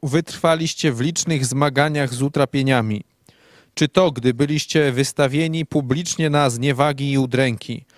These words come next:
czy też gdy wiernie stanęliście przy tych, z którymi się tak obchodzono.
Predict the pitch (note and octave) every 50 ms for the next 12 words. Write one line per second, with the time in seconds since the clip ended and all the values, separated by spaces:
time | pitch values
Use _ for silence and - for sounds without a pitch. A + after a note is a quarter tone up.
0 | _ _ _ _ _ _ - - C#3+ D3 - D#3+ D#3 E3 D3+ C#3+ B2+ A#2+ D3 C#3+
1 | A#2+ B2 D3+ D#3+ D#3 D#3 D3+ D#3+ D#3+ E3 E3 - - - - - D3+ D3+ D3+ D#3
2 | D#3 D#3+ D#3+ D3 - - - C3 A2 - - D#3+ C#3+ - - D#3 C#3 - - -
3 | - - - D#3+ D#3 D3 D#3+ D#3+ D#3+ E3 - - E3+ D#3+ C#3 - C3+ C3 B2+ -
4 | C#3 B2 - - C#3+ B2+ A#2 C#3 C3+ A#2+ G#2+ G#2+ -